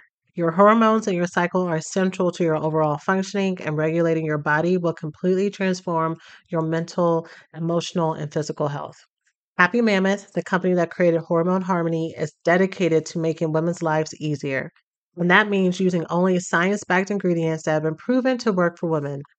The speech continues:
They make no compromise when it comes to quality, and it shows.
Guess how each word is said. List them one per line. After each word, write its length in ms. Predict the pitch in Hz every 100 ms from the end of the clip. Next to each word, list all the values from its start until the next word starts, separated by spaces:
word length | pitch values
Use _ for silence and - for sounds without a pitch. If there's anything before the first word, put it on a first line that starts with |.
| _ _
They 80 | 185
make 220 | 185 180
no 320 | 180 175 190 208
compromise 680 | - 175 170 156 156 156
when 120 | 160
it 40 | 156
comes 200 | 165 151
to 100 | 165 -
quality, 500 | 190 190 190 190 -
and 140 | 156
it 100 | 156
shows. 540 | - - 139 - -